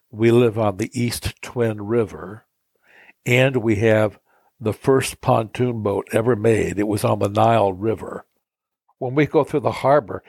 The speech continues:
if there's the slightest wave, <laughs> we turn that boat around and head for calmer water. But what's really interesting, though, is many times we would hear the noise of an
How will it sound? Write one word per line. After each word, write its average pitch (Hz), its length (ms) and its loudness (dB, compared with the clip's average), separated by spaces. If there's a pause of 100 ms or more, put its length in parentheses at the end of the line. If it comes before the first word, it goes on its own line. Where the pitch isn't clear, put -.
(140)
if 117 160 -2
there's 165 300 2
the 117 120 -2
slightest 135 640 0
wave, 117 560 0 (260)
<laughs> - 280 -20
we 131 100 -8
turn 170 380 -2
that 147 220 0
boat 143 200 0
around 127 360 -4
and 101 160 -16 (260)
head 139 240 2
for 117 120 -2
calmer 110 480 0
water. 101 480 0 (1080)
But 160 220 2
what's 185 400 0
really 208 300 -2
interesting, 147 640 0
though, 101 420 -2
is 120 480 0 (540)
many 156 260 2
times 104 540 -6 (720)
we 123 460 2
would 117 280 -6
hear 160 220 2
the 151 100 0
noise 107 540 2
of 104 380 0
an 117 100 -6